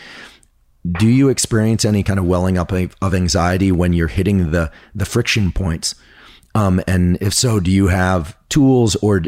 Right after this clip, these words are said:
uh, ways that you quell that anxiety in real time? 'Cause what we're really talking about here is, um, your mind, but what we're really talking about is this process of, of converting the activity of neurons into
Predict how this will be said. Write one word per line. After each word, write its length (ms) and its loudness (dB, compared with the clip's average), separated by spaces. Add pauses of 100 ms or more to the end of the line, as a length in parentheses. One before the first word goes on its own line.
(120)
uh, 300 0
ways 380 2
that 80 2
you 160 0
quell 400 0
that 160 0
anxiety 680 0
in 140 2
real 240 0
time? 440 -2 (240)
'Cause 140 2
what 120 2
we're 100 2
really 240 4
talking 340 0
about 240 0
here 260 2
is, 200 -2
um, 320 -4 (200)
your 220 2
mind, 560 0
but 260 0 (220)
what 160 2
we're 120 0
really 200 2
talking 200 0
about 180 2
is 140 0
this 140 0
process 460 0
of, 160 -2 (460)
of 340 -2
converting 800 2 (560)
the 120 2
activity 380 0
of 100 -2
neurons 640 0 (300)
into 680 2